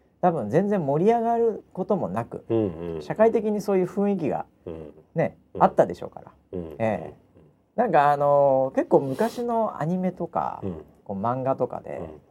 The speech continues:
Speaker 1: まあ、本当に僕らがそれこそ高校とか、
Speaker 2: はい。
Speaker 1: なんだったら中学ぐらいの時に
Speaker 2: はい。
Speaker 1: 読んでた漫画で、
Speaker 2: うん。
Speaker 1: サラリーマン的な
Speaker 2: うん。
Speaker 1: シーンの中で、
Speaker 2: うん。
Speaker 1: 課長みたいなのが、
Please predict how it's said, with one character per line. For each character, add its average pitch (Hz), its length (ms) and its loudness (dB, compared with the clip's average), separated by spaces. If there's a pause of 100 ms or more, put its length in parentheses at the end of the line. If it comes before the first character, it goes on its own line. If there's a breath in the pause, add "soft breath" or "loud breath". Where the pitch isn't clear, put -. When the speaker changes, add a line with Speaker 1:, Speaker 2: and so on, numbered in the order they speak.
(600)
Speaker 1:
ま 107 260 -4
あ、 90 80 -6
本 101 160 -10
当 123 120 0
に 107 340 -4 (540)
僕 147 220 -2
ら 180 140 6
が 107 400 4 (460)
そ 120 60 -2
れ 120 60 -2
こ 123 120 0
そ 85 400 -4 (420 loud breath)
高 170 260 4
校 170 280 4
と 165 120 0
か、 87 340 -2
Speaker 2:
は 107 80 4
い。 78 100 -4 (240)
Speaker 1:
な 151 80 -2
ん 180 40 -2
だ 202 80 2
っ - 40 -6
た 156 80 2
ら 101 80 0
中 208 260 0
学 214 280 4
ぐ 220 100 6
ら 185 120 6
い 117 60 2
の 107 100 -4
時 104 200 -6
に 85 340 -10 (100)
Speaker 2:
は 110 120 4
い。 - 80 -12 (520)
Speaker 1:
読 135 220 2
ん 110 60 -6
で 95 80 -2
た 92 140 -6
漫 98 260 -4
画 95 160 0
で、 180 320 0
Speaker 2:
う 98 40 -4
ん。 85 180 -4 (680)
Speaker 1:
サ 143 180 2
ラ 151 140 6
リ 151 180 2
ー 143 40 -2
マ 143 160 0
ン 139 80 -10
的 143 260 -6
な 160 320 -4
Speaker 2:
う 98 60 -8
ん。 78 160 -14
Speaker 1:
シ - 240 -6
ー 139 140 -2
ン 101 60 -6
の 87 100 -8
中 92 260 -12
で、 104 300 -8
Speaker 2:
う 95 60 -10
ん。 80 160 -10 (220)
Speaker 1:
課 - 140 -8
長 170 260 4
み 165 100 -2
た 113 120 -2
い 82 60 -6
な 73 80 -14
の - 100 -20
が、 - 280 -8